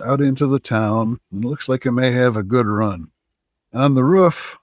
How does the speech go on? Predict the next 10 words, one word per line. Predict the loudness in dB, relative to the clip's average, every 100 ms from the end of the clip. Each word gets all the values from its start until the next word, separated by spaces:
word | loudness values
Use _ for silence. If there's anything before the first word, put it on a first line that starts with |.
| -10
uh, | -8
Val | 0 4 4 4
gives | 2 2 2
Earl | 2 2 2
a | 0
handshake | 0 0 0 -4 -6 -8 -8
before | -6 -2 0 2
Earl | 2 2 2 -2
heads | -2 -2 -2
out. | -2 -2 -6